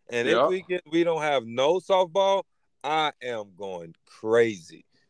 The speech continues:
Speaker 1: trying to figure out something to do. And I'm trying not to be like, "Let's go practice softball,"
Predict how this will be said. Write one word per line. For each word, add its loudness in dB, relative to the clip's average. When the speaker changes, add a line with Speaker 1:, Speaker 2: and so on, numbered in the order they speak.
Speaker 1:
trying 4
to -6
figure 0
out 2
something -2
to -8
do. -6
And -2
I'm 0
trying 0
not 4
to 2
be -4
like, 4
"Let's 4
go 4
practice -2
softball," 2